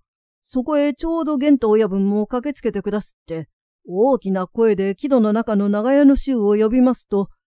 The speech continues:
一番とっつきの古道具屋の金松さんが聞きつけて、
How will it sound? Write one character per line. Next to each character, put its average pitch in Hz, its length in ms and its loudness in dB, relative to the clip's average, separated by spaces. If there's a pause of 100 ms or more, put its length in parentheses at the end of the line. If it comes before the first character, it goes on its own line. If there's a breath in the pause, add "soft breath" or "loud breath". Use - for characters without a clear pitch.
(140)
一 254 300 -4
番 294 220 4
と 277 120 -4
っ 262 100 -4
つ - 120 -20
き 269 100 0
の 254 220 4
古 269 260 -4
道 294 180 -2
具 269 100 -2
屋 262 140 2
の 262 140 4
金 285 300 0
松 262 220 0
さ 196 120 -8
ん 190 100 -2
が 196 120 -2
聞 - 180 -14
き 247 120 -6
つ - 100 -18
け 185 120 -8
て、 156 240 -14